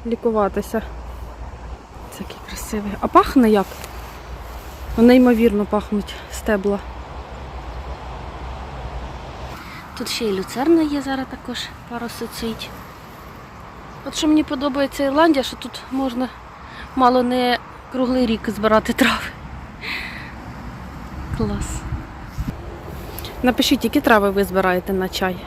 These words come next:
Може, склад чаю якогось цікавого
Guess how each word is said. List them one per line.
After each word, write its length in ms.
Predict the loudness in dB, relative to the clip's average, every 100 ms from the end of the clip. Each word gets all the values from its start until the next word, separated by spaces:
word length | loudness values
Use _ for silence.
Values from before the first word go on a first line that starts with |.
| -12 -10 -10 -8 -8 -8 -10 -10 -10 -10 -10 -10 -2
Може, 240 | 4 6 4
склад 440 | 2 6 8 8 6
чаю 300 | 6 8 6
якогось 320 | 4 2 2
цікавого 680 | -2 0 4 4 2 -2